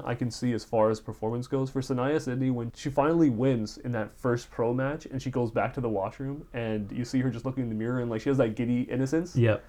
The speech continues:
Speaker 1: Like, that's just like, okay, cool. You, you absolutely nailed it in that exact situation. And again, it's just viewing these characters that we know are, like, these prolific athletes from, like, the innocence of their childhood. It's, it's pretty incredible.
Speaker 2: I thought in general casting was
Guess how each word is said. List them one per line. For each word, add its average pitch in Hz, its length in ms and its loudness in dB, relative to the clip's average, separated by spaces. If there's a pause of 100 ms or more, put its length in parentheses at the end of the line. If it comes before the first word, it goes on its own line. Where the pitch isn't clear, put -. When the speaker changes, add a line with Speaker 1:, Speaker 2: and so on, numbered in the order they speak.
(120)
Speaker 1:
Like, - 140 0
that's 208 220 0
just 170 160 0
like, 143 100 2
okay, 139 200 2
cool. 107 280 -2
You, 107 160 -2
you 120 140 0
absolutely 110 400 -2
nailed 101 340 0
it 101 120 -4
in 107 80 -6
that 107 120 -4
exact 107 360 -4
situation. 110 600 -4 (460)
And 117 380 0
again, 147 240 2
it's 117 120 -2
just 139 260 -4
viewing 139 520 4
these 123 320 4
characters 131 640 0
that 107 120 0
we 117 120 -2
know 117 200 0
are, 117 80 0
like, 104 160 0
these 110 140 -4
prolific 120 480 0
athletes 110 600 -4 (360)
from, 120 260 2
like, 113 140 0
the 123 160 2
innocence 113 380 -2
of 101 100 -4
their 104 80 -2
childhood. 98 420 -4
It's, - 140 -16 (140)
it's 131 100 -6
pretty 123 220 2
incredible. 95 400 -8
Speaker 2:
I 147 80 8
thought 180 260 6
in 139 100 8
general 131 360 6
casting 127 560 4
was 117 200 2